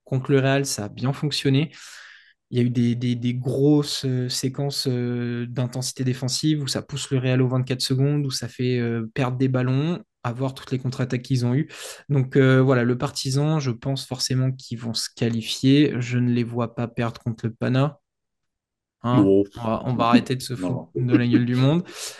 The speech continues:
Speaker 1: Euh, et je les vois quand même enquiquiner, euh, Monaco, euh, sur le Rocher dès la semaine prochaine. Voilà, donc pour moi, le Partizan sera en play-off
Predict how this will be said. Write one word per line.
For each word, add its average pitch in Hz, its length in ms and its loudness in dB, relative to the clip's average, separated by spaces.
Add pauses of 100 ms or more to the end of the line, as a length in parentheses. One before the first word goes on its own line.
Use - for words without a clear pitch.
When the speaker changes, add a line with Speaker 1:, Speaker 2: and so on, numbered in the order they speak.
(160)
Speaker 1:
Euh, 131 260 2
et 147 160 6
je 156 160 0
les 147 100 4
vois 151 280 0
quand 147 160 -2
même 147 200 -2 (380)
enquiquiner, 139 720 2
euh, 127 200 4
Monaco, 127 580 0
euh, 123 140 0
sur 117 280 -6
le 123 80 -2
Rocher 120 340 -4
dès 123 120 0
la 117 100 -4
semaine 117 240 -4
prochaine. - 300 -10 (180)
Voilà, 117 220 -4
donc 117 360 -4
pour 117 140 -4
moi, 123 140 2
le 131 80 0
Partizan 123 440 -4
sera 127 240 -6
en 123 80 0
play-off 120 360 0